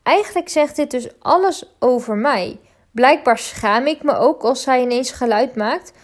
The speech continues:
Zeker als er andere mensen in de buurt zijn, dan denk ik: "Oh, wees die andere maar niet tot last." En dit zegt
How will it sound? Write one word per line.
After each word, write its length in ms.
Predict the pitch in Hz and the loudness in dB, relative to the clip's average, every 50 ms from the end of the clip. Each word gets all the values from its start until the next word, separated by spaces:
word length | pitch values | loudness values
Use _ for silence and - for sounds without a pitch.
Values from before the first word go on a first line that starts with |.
| _ _ _ _ | _ _ _ _
Zeker 340 | - - 214 214 220 - 208 | -2 0 2 2 2 2 2
als 140 | 214 208 220 | 2 2 0
er 60 | - | 0
andere 240 | 185 214 214 214 208 | 0 0 2 2 2
mensen 320 | 208 208 226 233 226 - | 2 2 0 0 -2 -2
in 160 | 233 214 208 | -2 -4 -2
de 60 | 196 | 0
buurt 160 | 208 202 202 - | 0 -2 -2 -2
zijn, 140 | 220 190 | -4 -4
dan 100 | 202 202 | -4 -4
denk 160 | 202 202 202 - | -4 -4 -6 -8
ik: 160 | - - - | -12 -2 2
"Oh, 380 | 302 339 330 339 339 330 339 - - - _ _ _ _ | 4 4 6 4 2 0 -4 -8 -18 -20 _ _ _ _
wees 260 | - 220 233 262 - - | 0 2 2 2 0 -4
die 140 | - - - | -8 -6 -4
andere 260 | 220 233 254 254 240 | -2 -2 0 0 0
maar 180 | 233 220 214 | 0 0 2
niet 180 | 214 226 233 233 | 2 0 -2 -2
tot 200 | - 214 214 208 | -4 -8 -6 -4
last." 560 | 214 208 233 330 440 - - - - - _ _ _ _ _ _ _ _ _ _ _ _ _ _ _ _ _ _ _ _ | -2 0 0 -2 -2 -6 -12 -18 -18 -20 _ _ _ _ _ _ _ _ _ _ _ _ _ _ _ _ _ _ _ _
En 340 | 254 262 269 285 285 - - | 2 2 2 2 0 -4 -10
dit 300 | - 208 262 277 269 - | -6 -4 -4 -4 -2 0
zegt 300 | - 311 302 294 - | 2 2 2 0 -4